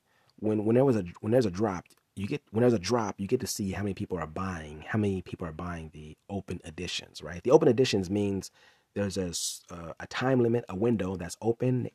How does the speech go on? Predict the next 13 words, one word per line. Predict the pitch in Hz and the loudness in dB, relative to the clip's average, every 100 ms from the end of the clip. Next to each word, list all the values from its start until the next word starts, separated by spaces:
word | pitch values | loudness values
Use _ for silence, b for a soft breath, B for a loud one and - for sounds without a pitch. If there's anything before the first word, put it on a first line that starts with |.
| - | -8
and | 107 - | -8 -4
anybody | 123 143 131 120 110 104 | 0 0 0 -4 -4 -4
within | 95 95 113 117 | -6 -4 2 2
that | 101 85 | 2 2
window | 113 110 87 90 87 b b b - | 2 2 0 -2 -6 b b b -8
could | 95 85 | -6 -4
buy | 104 104 85 82 82 _ - | -2 -2 -4 -8 -12 _ -6
the | 92 | -2
N | 92 | -2
F | 90 - | -2 -6
T, | - - - _ _ _ _ - | -12 -12 -16 _ _ _ _ -18
right? | 82 87 - b b b b - | -14 -14 -16 b b b b -8
So | - 101 98 | -2 -2 -4